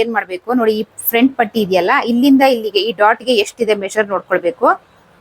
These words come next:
So ಎರಡೂವರೆ ಇಂಚ್ ಬರ್ತಾ ಇದೆ. So ನೋಡಿ ನಮ್ದು ಫ್ರಂಟ್ ಪಟ್ಟಿ ಇಲ್ಲಿದೆ. ಇಲ್ಲಿಂದ ಎರಡೂವರೆಗೆ ಅರ್ಧ ಇಂಚು ಸೇರಿಸ್ಕೊಳ್ಳಿ. ಏನಕ್ಕಂದ್ರೆ ಫ್ರಂಟ್ ಪಟ್ಟಿ ಅಟ್ಯಾಚ್ ಅಲ್ಲಿ ಹೋಗುತ್ತೆ. So ಟೋಟಲ್ ಎಷ್ಟು? ಮೂರು ಇಂಚು. ಮೂರು ಇಂಚಿಗೆ ಇಲ್ಲಿ ಮಾರ್ಕ್ ಹಾಕೊಳ್ಳಿ.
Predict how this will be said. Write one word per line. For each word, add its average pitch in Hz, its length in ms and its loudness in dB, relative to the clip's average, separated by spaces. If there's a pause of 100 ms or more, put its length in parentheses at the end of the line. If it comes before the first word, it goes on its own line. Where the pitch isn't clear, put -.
(240)
So 240 80 2 (120)
ಎರಡೂವರೆ 214 440 4
ಇಂಚ್ 208 220 -8
ಬರ್ತಾ 175 260 -4
ಇದೆ. 262 120 2 (520)
So 233 160 0
ನೋಡಿ 285 140 4 (100)
ನಮ್ದು 226 280 2
ಫ್ರಂಟ್ 233 280 2
ಪಟ್ಟಿ 233 320 -2
ಇಲ್ಲಿದೆ. 202 280 0 (1700)
ಇಲ್ಲಿಂದ 320 300 6 (160)
ಎರಡೂವರೆಗೆ 269 520 2
ಅರ್ಧ 220 220 -2
ಇಂಚು 247 220 -8
ಸೇರಿಸ್ಕೊಳ್ಳಿ. 233 400 2
ಏನಕ್ಕಂದ್ರೆ 240 380 0
ಫ್ರಂಟ್ 247 240 0
ಪಟ್ಟಿ 247 220 -2
ಅಟ್ಯಾಚ್ 214 280 -2
ಅಲ್ಲಿ 302 140 4
ಹೋಗುತ್ತೆ. 220 380 2
So 233 60 0 (120)
ಟೋಟಲ್ 247 340 2
ಎಷ್ಟು? 339 200 -2 (160)
ಮೂರು 269 240 4
ಇಂಚು. 208 160 -6 (160)
ಮೂರು 311 220 4
ಇಂಚಿಗೆ 262 260 2 (120)
ಇಲ್ಲಿ 285 220 2
ಮಾರ್ಕ್ 226 240 0
ಹಾಕೊಳ್ಳಿ. 170 260 -6